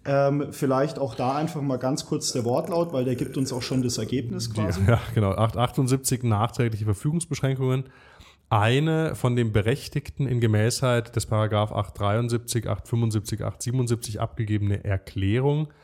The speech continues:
Speaker 2: wird nicht dadurch unwirksam,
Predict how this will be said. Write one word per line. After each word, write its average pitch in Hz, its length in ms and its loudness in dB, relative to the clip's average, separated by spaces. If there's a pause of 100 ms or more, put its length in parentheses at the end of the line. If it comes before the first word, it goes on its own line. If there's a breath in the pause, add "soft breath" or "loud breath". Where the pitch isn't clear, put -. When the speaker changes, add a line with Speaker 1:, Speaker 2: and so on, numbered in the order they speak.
(200 loud breath)
Speaker 2:
wird 120 280 0
nicht 127 560 0
dadurch 107 400 2
unwirksam, 127 680 0